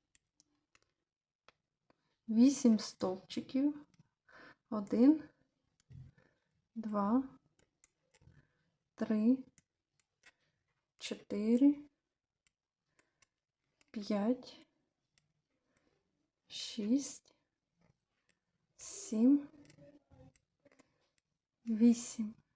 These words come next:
І убавка. Повітряна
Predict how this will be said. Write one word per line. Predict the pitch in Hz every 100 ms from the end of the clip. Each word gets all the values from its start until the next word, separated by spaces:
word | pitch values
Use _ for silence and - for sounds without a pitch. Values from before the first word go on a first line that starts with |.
| _ _ _ -
І | 302 349
убавка. | - 254 233 208 202 196 - 220 - _ _ _ _ _ _ _ _ _ _ _ _ _ _ _ _ _ 381 392 392 415 _ _ 392 392 _ _ _ _ _ _ - _ _ _ _
Повітряна | - 240 247 247 - 294 226 - _ _ _ _ _ _ - 220 220 208